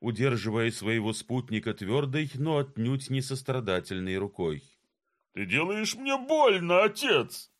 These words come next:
взвыл Фитцперс. "Нет, я очень тебе признателен за доброту, но всё же полегче. Знаешь, не ценят меня здесь. Говоря между нами, я теряю практику. А почему?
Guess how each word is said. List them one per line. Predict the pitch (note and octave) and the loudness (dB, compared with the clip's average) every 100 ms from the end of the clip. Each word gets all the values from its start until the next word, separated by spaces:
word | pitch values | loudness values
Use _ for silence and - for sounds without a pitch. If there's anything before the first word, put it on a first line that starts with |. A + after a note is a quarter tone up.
| _ _ _ - | _ _ _ -16
взвыл | F2 F2 F#2 G2 | -12 -8 -2 -2
Фитцперс. | F2 G#2 F#2 - D#2+ C#2 - _ _ _ | -2 -4 -6 -6 -8 -8 -18 _ _ _
"Нет, | - C#3 G#2+ G#2+ | -6 -2 0 2
я | A#2 A#2 | 2 4
очень | F3 B3 - E3 C3+ | 4 2 2 0 0
тебе | C#3 C3+ | 0 -2
признателен | C3+ C#3 C#3 D3 A2 A#2 A2 G#2+ | 0 -2 2 2 2 0 -2 0
за | A#2+ | 0
доброту, | B2+ C3 C#3+ C#3 F2 - _ _ _ _ _ | 0 0 0 0 -6 -6 _ _ _ _ _
но | - C#3+ | -4 -2
всё | - F3+ | 2 2
же | F3 | 2
полегче. | G#3 A3+ A#3+ B2+ - - F#2+ - _ _ _ _ _ _ | 2 2 4 0 0 -6 -6 -8 _ _ _ _ _ _
Знаешь, | - A2 A#2 E3+ F3+ E3 A2+ - - C3 | -10 -8 -2 2 4 4 2 0 -8 -4
не | D#3+ E3 | -2 -2
ценят | - F3 F3 A#2 F#2 | 0 0 2 0 0
меня | A2 A2 G2+ F#2+ | -2 0 0 0
здесь. | D#2+ G2+ E2+ - - _ _ _ _ _ _ _ | -2 0 0 -4 -20 _ _ _ _ _ _ _
Говоря | - F2+ G2 A2+ C#3 C#3 | -10 0 0 2 2 2
между | B2+ B2 G#2 C#3 | 2 0 0 -2
нами, | D#3 D3 A#2 | 0 2 2
я | A2+ D3+ | 2 0
теряю | - C3+ D3+ C#3 A#2 | 2 0 4 4 2
практику. | C#3 C3+ A#2+ - - - - _ _ _ | 2 0 0 -6 -14 -14 -20 _ _ _
А | - G#2 | -4 0
почему? | C3+ - B2 A2+ B2 C3+ | 0 0 -2 0 -2 -6